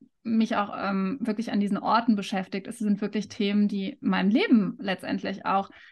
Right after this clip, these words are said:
äh, mich beschäftigen. Und da sollte man dann auch näher hingucken. Und ich glaube, alles, wo wir gar nicht mehr so den Augenmerk drauf legen, ist vielleicht auch einfach gar nicht so wichtig. Ja, also das ist erstmal so ein ganz guter Indikator für mich, was nehme ich eigentlich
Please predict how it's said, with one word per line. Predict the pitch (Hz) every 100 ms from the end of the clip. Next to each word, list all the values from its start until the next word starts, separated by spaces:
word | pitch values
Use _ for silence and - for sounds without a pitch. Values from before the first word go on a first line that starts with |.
| - _ -
äh, | 214 196
mich | 220 220 226
beschäftigen. | 208 - 190 185 - 190 202
Und | 196
da | 196 202
sollte | 214 220 220
man | 208
dann | 208
auch | 208 202
näher | 220 214 202
hingucken. | 208 294 302 190 175 180 185 185
Und | 202 202
ich | 202
glaube, | 202 196 202
alles, | 185 214 220
wo | 220 214
wir | 208
gar | 190
nicht | 220 233
mehr | 220
so | 202
den | 196
Augenmerk | - 196 240 196 196
drauf | - 190 196
legen, | 208 202 202
ist | 208 -
vielleicht | 208 202
auch | 202
einfach | - 202 208
gar | 202 196
nicht | 208
so | 208 202
wichtig. | 269 - 196 196 190
Ja, | 196 214
also | 220
das | 214 220
ist | 220
erstmal | - 226 226
so | 214
ein |
ganz | 214 226
guter | 240 247 220
Indikator | 202 196 220 233 226
für | -
mich, | 208 214
was | 214 202
nehme | 226 233
ich | 233
eigentlich | 208 208 202